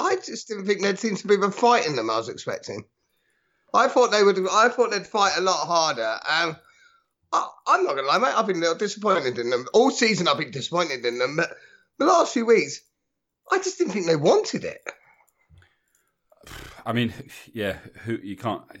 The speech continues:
Speaker 2: Who can say what was
Speaker 1: Yeah.
Speaker 2: going on? I, I, there's, there's no way they didn't. There's no way they wanted to go down.
Speaker 1: Of course
Speaker 2: Um,
Speaker 1: not. But
Speaker 2: <clears throat> you know, maybe they just feel that they've had, um,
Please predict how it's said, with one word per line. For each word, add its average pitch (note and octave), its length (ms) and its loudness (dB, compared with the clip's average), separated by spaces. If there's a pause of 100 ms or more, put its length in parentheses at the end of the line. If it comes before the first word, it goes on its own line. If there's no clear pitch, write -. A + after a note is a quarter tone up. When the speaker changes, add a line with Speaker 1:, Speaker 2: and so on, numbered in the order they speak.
(160)
Speaker 2:
Who A#2+ 80 -6
can G#2+ 160 -12
say F#2+ 360 -2 (520)
what A#2 140 -8
was D#3 100 2
Speaker 1:
Yeah. G#2 140 2
Speaker 2:
going F#2+ 100 -2
on? F#2+ 120 -4
I, A2 120 -2
I, D#3 320 -4
there's, D3+ 220 -4
there's F#3 240 0
no D3+ 100 6
way C#3 240 6
they A2 80 2
didn't. A2+ 400 -2
There's C#3 260 -8
no D3+ 100 -2
way B2 100 2
they G#2 80 0
wanted A2 240 -2
to - 60 -14
go G#2+ 100 -2
down. F#2+ 420 -4 (420)
Speaker 1:
Of F3+ 120 0
course F#3 320 4
Speaker 2:
Um, F#2+ 400 2
Speaker 1:
not. C#3+ 220 0 (140)
But C3 80 -8 (200)
Speaker 2:
<clears throat> - 140 -20
you G#2+ 100 -16
know, G2+ 120 -6
maybe G#2+ 260 -4
they G#2+ 140 -4
just G2+ 240 -12
feel G#2+ 240 -2
that G2+ 100 -8
they've G2+ 180 -4
had, G2+ 380 -4
um, G2 360 -4